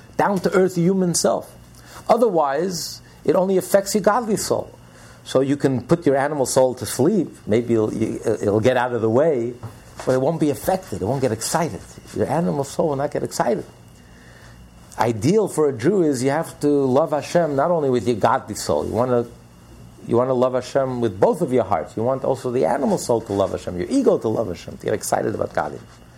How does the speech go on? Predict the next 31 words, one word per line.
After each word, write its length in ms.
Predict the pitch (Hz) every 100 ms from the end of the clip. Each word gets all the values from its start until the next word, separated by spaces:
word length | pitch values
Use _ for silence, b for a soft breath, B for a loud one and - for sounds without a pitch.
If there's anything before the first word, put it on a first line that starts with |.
| B B B B B
The 80 | -
only 280 | - 233 208
way 200 | 180 190
to 120 | 170
do 200 | 139 196
this 400 | - - - - - - - - 110
is 120 | 104
to 100 | 104
have 220 | 135 151
this 160 | 123 -
consuming 920 | 113 95 - 135 143 190 170 143 123
love, 420 | 143 139 92 - - B B B B
this 160 | 107 -
passionate 640 | - 160 185 - 160 139 123
love, 320 | 120 147 107
this 180 | 95 -
fiery 540 | - 139 185 165 147
love, 420 | 131 143 147 104 - B B B -
this 180 | 113 -
thrill. 560 | - 117 151 226 120 - - - - - - - - - - - - - - -
And 120 | 87
godliness 540 | 127 160 156 147 131 -
should 140 | 117
give 180 | 143 156
you 60 |
the 140 | 131 107
thrill 560 | - - 160 185 - -
and 80 | 95
should 140 | 110
excite 460 | 120 - 156 202 -
you. 280 | 139 123